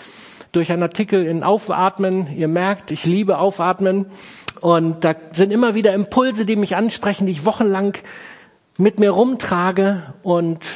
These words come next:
der Anstoß kam auch aus einem dieser Artikel. Ich rede heute über das Kreuz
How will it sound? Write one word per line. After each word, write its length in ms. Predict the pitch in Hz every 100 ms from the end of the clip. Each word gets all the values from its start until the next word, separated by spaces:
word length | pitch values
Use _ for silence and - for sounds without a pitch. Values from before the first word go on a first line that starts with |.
| - -
der 100 | -
Anstoß 540 | - 202 - 180 170 -
kam 260 | - 165
auch 360 | 156 156 151 -
aus 160 | 170 -
einem 380 | 143 143 131 131
dieser 200 | 139 135
Artikel. 380 | 123 - - - - - _
Ich 80 | -
rede 220 | 220 220
heute 240 | 214 220
über 100 | 196
das 220 | 175 160 -
Kreuz 540 | 214 240 - - -